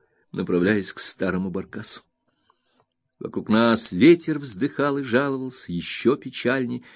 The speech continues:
чем в тот вечер, когда я впервые появился у порога мистера Пегати.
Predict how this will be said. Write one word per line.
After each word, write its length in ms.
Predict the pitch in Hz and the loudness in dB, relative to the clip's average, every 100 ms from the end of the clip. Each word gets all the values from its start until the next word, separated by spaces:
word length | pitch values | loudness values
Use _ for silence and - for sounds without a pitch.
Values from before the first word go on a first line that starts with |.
| - | -14
чем 260 | - 98 82 | -2 0 0
в 80 | - | 0
тот 300 | 101 98 92 | 2 2 2
вечер, 500 | 95 98 90 98 - - - | 4 4 2 -4 -8 -18 -18
когда 220 | - 90 | -2 2
я 80 | 92 | 4
впервые 600 | - - 90 90 95 92 | 2 0 0 2 2 0
появился 600 | - 92 87 90 92 - | -2 -2 0 0 -2 -6
у 40 | 95 | -4
порога 420 | 95 90 92 95 | -2 0 0 -2
мистера 420 | 92 92 - 98 | -6 -8 -8 -10
Пегати. 600 | 90 98 95 92 90 107 | -2 0 0 0 -6 -12